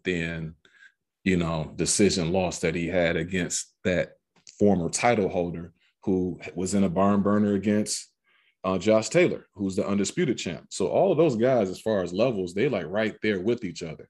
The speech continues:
You know what I mean? And Vargas, to fast track somebody like him, it was just too soon. And his arrogance, you know what I mean? Like, just the, the cocky nature in which he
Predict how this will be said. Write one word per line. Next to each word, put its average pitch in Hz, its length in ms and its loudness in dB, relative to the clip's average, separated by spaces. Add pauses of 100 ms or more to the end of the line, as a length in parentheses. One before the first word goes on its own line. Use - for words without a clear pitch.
You 98 120 -2
know 104 80 2
what 104 100 4
I 110 40 6
mean? 104 320 2 (880)
And 92 320 0
Vargas, 117 640 4 (480)
to 92 100 -2
fast 127 400 2
track 120 240 -2
somebody 107 400 -2
like 92 240 -6
him, 104 460 -4 (400)
it 123 60 0
was 110 180 2
just 101 200 -4
too 95 140 -6
soon. 95 520 -4 (180)
And 127 240 2
his 92 240 -6
arrogance, 90 720 -4 (160)
you 101 120 0
know 107 100 4
what 107 60 4
I 104 40 4
mean? 98 300 4
Like, 80 240 -4
just 98 340 -4
the, 80 380 -8
the - 80 -16
cocky 101 440 0
nature 98 520 4
in 87 280 -2
which 95 260 2
he 85 340 -4